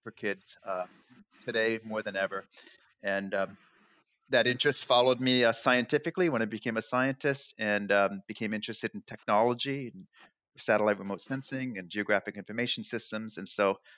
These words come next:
I think I've now found a way to sew all these, um, um, loves together into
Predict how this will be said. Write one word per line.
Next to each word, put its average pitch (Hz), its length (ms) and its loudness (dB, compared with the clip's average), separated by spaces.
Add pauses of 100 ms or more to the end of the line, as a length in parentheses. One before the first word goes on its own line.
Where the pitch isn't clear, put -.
(100)
I 104 80 -4
think 113 220 -8
I've 104 160 2
now 104 160 4
found 101 320 0
a 95 60 0
way 98 200 2
to 95 80 -6
sew 104 320 0
all 107 240 4
these, 101 300 -4
um, 95 320 -2 (200)
um, 92 400 -10
loves 104 260 0
together 104 460 0 (140)
into 98 500 -10